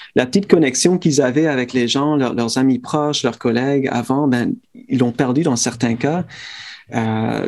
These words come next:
puis c'est tellement important, surtout si on a seulement quelques amis ou quelques personnes, euh, quelques proches.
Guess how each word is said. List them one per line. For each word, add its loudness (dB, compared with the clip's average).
puis -8
c'est -2
tellement 2
important, -2
surtout -6
si -2
on 2
a 0
seulement -2
quelques 0
amis 2
ou 0
quelques -2
personnes, -2
euh, -6
quelques -4
proches. -6